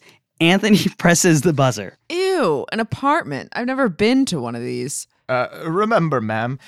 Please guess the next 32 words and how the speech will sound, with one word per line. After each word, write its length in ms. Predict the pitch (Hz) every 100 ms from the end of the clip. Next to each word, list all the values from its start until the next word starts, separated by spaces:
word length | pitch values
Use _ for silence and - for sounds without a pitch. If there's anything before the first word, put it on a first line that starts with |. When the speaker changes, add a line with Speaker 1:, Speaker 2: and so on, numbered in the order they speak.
| - _
Speaker 3:
i-, 140 | 147 147
if 140 | 156
she 200 | - 254
won't 280 | 196 180 -
cooperate, 760 | 127 117 120 - 85 80 80
we 280 | 107 160 226
can 240 | 202 202
always, 880 | - 165 170 165 156 151 151 123 - _ _
well, 440 | 143 139 123 120 - _ _ _ _ _ 113 _
butlers 520 | 135 - 101 87 92
have 220 | 117 98
our 200 | 87 85
ways. 640 | 85 104 80 67 95 - - _ _ _ _ _ - -
Speaker 1:
The 120 | 139
front 340 | - 156 151 131
door 380 | 147 143 139 135
opens. 500 | 135 120 110 104 -
Olivia 320 | 135 143 165 165
steps 360 | - 147 -
out 180 | 143 143
in 100 | 139
a 60 | 127
sweater 380 | - - 156 160
with 160 | 151
kittens 400 | - 160 123 107
on 160 | 95 95
it. 160 | - - - -
She 180 | - 139
holds 400 | 147 160 160 -
her 100 | 147
phone, 460 | 135 120 92 82 -
recording. 600 | 107 - 113 95 64 -